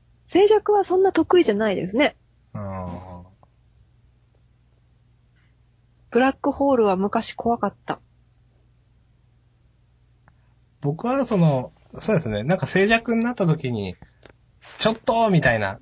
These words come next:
Speaker 2: 感じのあれを持ってるんで。
Speaker 1: <laughs> あれゲーなんですか？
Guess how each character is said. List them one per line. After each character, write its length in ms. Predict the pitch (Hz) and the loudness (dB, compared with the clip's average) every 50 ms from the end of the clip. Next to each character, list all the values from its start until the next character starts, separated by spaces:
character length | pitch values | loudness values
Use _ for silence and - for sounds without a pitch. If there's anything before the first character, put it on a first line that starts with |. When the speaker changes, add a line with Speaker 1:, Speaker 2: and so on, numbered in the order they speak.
| - | -6
Speaker 2:
感 240 | - 135 123 120 120 | -4 -2 0 0 0
じ 100 | 117 120 | -2 -2
の 320 | 113 113 104 104 104 107 - | -2 0 0 -2 -2 -4 -4
あ 120 | - 123 | -4 -2
れ 100 | 120 123 | 0 0
を 100 | 123 123 | 0 0
持 160 | 120 123 127 131 | 0 0 -2 -2
っ 60 | - | -4
て 160 | _ - 101 | _ -6 -4
る 100 | 87 85 | -4 -6
ん 80 | 82 82 | -8 -8
で。 300 | 87 87 - - - - - - _ _ _ _ _ _ _ | -10 -10 -10 -12 -14 -16 -20 -20 _ _ _ _ _ _ _
Speaker 1:
<laughs> 460 | _ _ _ _ _ _ _ _ _ | _ _ _ _ _ _ _ _ _
あ 420 | - 262 - 226 202 190 214 226 226 | -2 0 2 2 0 0 0 0 2
れ 140 | 233 233 220 | 2 2 2
ゲ 140 | 277 294 | 0 0
ー 40 | 285 | 0
な 140 | 254 226 214 | 0 -4 -2
ん 40 | 196 | -2
で 120 | 202 202 | -4 -6
す 80 | - - | -4 -8
か？ 180 | - 170 - | -10 -10 -10